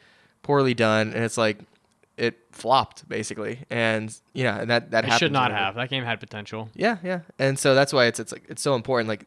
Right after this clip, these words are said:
Speaker 1: with these classic games, yeah, maybe they don't look so good anymore because they're twenty years old, but it's, it's the gameplay, it's the mechanics, it's the story, all of that, that make them worthwhile.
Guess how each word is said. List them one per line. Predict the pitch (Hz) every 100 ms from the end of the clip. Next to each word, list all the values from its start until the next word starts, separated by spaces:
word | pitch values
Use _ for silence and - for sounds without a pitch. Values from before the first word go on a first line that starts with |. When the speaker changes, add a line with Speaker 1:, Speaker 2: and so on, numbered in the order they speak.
| -
Speaker 1:
with | 117
these | 120
classic | - 120 - 117
games, | 127 123
yeah, | 156
maybe | 151 147
they |
don't | 131 110
look | 127 143 - _ _ _
so | - 165
good | 156 180 180
anymore | 147 151 135 151
because | 156 127 104
they're | 107 101 - - _ _
twenty | - 113 131
years | 139 139
old, | 127 143 180 - - _ _
but | 120 113 107 - -
it's, | 117 - - -
it's | 113 - - -
the | 113
gameplay, | 123 120 117 110 107 110 107
it's | 98
the | -
mechanics, | 104 107 104 104 101
it's | 92 -
the | 98
story, | - 104 101 101 104 - - -
all | 113
of | 104
that, | 104 101 - _ - _
that | 123 101 101
make | 101
them | - 104
worthwhile. | 104 98 107